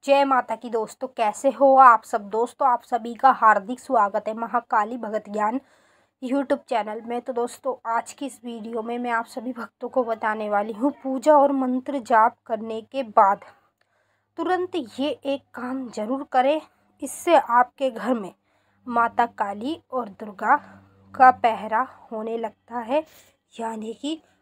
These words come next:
माता दुर्गा और माँ काली आपके घर में सदैव के लिए वास करने लगती हैं। जब आप पूजा पाठ मंत्र जाप करने के बाद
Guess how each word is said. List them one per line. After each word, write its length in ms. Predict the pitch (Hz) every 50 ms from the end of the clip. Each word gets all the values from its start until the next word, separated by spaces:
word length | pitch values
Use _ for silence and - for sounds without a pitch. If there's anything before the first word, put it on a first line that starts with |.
| _ -
माता 340 | 233 233 233 220 220 - 233
दुर्गा 420 | 214 202 226 208 208 196 214 214 220
और 160 | 233 247 240
माँ 180 | 226 220 202 196
काली 440 | 196 - 202 185 190 190 208 262 294 285 247
आपके 320 | 220 202 - _ - 220
घर 220 | 202 185 196 190 175
में 200 | 180 190 214 269
सदैव 520 | - - - 226 214 208 233 226 220 208 208
के 100 | - 214
लिए 220 | 202 196 196 214 262 233 196
वास 340 | - 220 226 262 262 - -
करने 320 | - 240 226 220 226 226
लगती 380 | 214 214 202 _ _ - 240 233
हैं। 200 | 226 277 320 320 - _ _ _ _ _ _ _ _ _
जब 300 | - 214 277 302 294 269 285 - - -
आप 260 | 247 247 262 254 - - - - - - - _ _ _ _
पूजा 320 | - 269 262 247 247 262 262
पाठ 320 | 254 - 240 233 233 233 - -
मंत्र 400 | 233 220 220 220 - _ 233 233
जाप 300 | 208 - 226 214 214 214 _ _
करने 320 | - 226 226 233 254 302 302
के 140 | 302 277 233
बाद 260 | 208 202 208 233 277